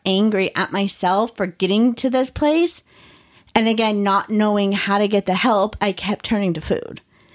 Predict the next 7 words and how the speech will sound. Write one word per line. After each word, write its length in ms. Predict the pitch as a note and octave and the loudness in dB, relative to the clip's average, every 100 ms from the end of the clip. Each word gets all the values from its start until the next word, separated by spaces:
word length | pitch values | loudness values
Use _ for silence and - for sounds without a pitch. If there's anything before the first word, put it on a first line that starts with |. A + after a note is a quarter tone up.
| _ _ _ _ _ _ | _ _ _ _ _ _
And 560 | A3 G#3 F#3+ F#3+ F#3+ F#3+ _ _ _ _ _ _ _ | 0 2 0 0 -4 -6 _ _ _ _ _ _ _
that, 280 | G#3+ G3+ - | 2 2 -2
I 180 | G#3 G#3+ | 0 0
think, 500 | G#3 G#3+ G3 G3+ - | 0 -2 -2 -4 -8
was 960 | G3+ G3 F#3+ F#3 F#3 F#3 F#3 G3+ G#3+ - - - - - - _ _ _ _ _ _ - - | -6 0 2 4 4 4 4 2 -2 -10 -16 -20 -20 -20 -20 _ _ _ _ _ _ -16 -16
something 600 | - A#3 G#3 A3+ G#3+ G#3 | -2 -2 0 0 0 0
that 680 | F#3 F#3 F#3 F3+ F3 - | 0 0 0 0 -2 -6